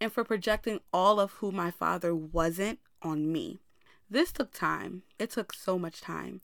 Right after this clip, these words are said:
And ever so often, I have to actually, like, go back over these points in my head. Because, like I said, like, it's a process for me. It's a journey. And it's uncomfortable. But I am dedicated to becoming and blooming into a better me. So now, we're moving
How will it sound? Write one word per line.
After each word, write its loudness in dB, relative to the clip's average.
And 0
ever 6
so 4
often, 0
I 6
have 6
to 4
actually, 0
like, 2
go 4
back 2
over 2
these -4
points -2
in 0
my -2
head. -2
Because, 2
like 2
I 6
said, 2
like, 0
it's 0
a 4
process -2
for -2
me. 0
It's -6
a 0
journey. -2
And 2
it's -2
uncomfortable. -2
But 4
I 8
am 2
dedicated 0
to -4
becoming -2
and -2
blooming 0
into -4
a -4
better -2
me. -6
So -4
now, 4
we're 4
moving 8